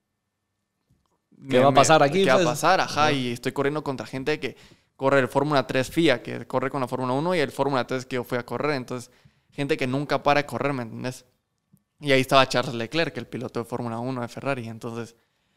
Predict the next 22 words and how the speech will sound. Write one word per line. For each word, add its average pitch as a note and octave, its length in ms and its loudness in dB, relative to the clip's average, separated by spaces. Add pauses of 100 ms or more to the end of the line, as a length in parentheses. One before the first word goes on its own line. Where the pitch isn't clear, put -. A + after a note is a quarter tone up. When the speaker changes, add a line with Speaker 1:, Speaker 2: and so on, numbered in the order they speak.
(240)
Speaker 2:
y B2+ 80 -12
fue C3 140 -2
como D3 260 -4
que... A#2 600 -10 (640)
y C#3+ 220 -2
en A#2+ 120 2
la A#2+ 120 2
primera B2 340 -2
prueba D#3+ 220 2
fue D#3+ 120 -2
como D#3 220 -6
que C3+ 140 -10
quedé C3 640 -2
segundo, F3 840 -6
primero, C3+ 420 -2
no F#3 80 -4
me E3+ 100 -4
recuerdo. D#3+ 440 -4 (440)
Y - 60 -18
fue A#2+ 140 -6
como D3 260 -6
que... A#2+ 160 -8